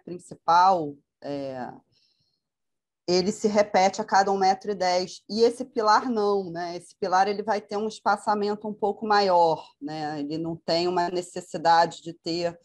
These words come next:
ele pode ter um vão maior para sustentar essa terça, né? Então, existe um, uma, uma necessidade aqui de, dessa comieira ser, ter um, uma sustentação,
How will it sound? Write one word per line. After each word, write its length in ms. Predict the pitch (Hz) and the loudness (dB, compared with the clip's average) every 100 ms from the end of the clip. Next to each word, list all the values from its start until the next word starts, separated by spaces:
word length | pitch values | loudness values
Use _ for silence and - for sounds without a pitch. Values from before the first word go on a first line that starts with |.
| _ _ _ _ - | _ _ _ _ -6
ele 220 | 156 151 | -4 -4
pode 440 | - 196 214 190 | 2 4 4 2
ter 100 | - | -2
um 140 | 185 180 | -2 0
vão 180 | 180 180 | 0 2
maior 420 | 175 165 165 - | 4 4 2 0
para 140 | 175 | -10
sustentar 680 | - 190 - 175 180 170 170 | -12 -16 -12 -10 0 4 6
essa 300 | 170 180 208 | 4 0 -6
terça, 680 | - 196 190 165 - - 139 | -6 -4 -4 -6 -10 -10 -8
né? 220 | 151 156 | -6 -6
Então, 420 | 156 151 175 190 190 _ _ _ _ | -8 -4 -4 -4 -8 _ _ _ _
existe 760 | 180 143 180 202 202 - 233 233 - - - _ _ _ - | -10 -6 -4 -4 -6 -4 0 0 -2 -12 -12 _ _ _ -8
um, 300 | 180 185 180 | -4 -2 -2
uma, 600 | 175 180 180 170 165 160 - | -4 -2 4 6 6 4 2
uma 180 | 175 175 | 0 0
necessidade 1040 | 180 - 190 - 160 175 180 226 247 190 | -2 -4 -8 -8 0 4 6 6 4 2
aqui 380 | 165 - 185 185 | -6 -8 -14 -14
de, 400 | 139 165 151 143 | -10 -6 -4 -4
dessa 300 | 147 160 165 | -2 -2 -4
comieira 680 | - 175 170 170 208 214 175 | -6 -4 0 4 6 6 4
ser, 540 | - - 165 147 - _ | -2 -6 -4 -2 -4 _
ter 140 | 175 | -4
um, 300 | 165 160 151 - | -2 -4 -4 -6
uma 160 | 160 | -8
sustentação, 1120 | 151 160 - 160 160 165 - 190 185 202 262 | -8 -14 -8 -6 -2 -4 -2 0 4 4 2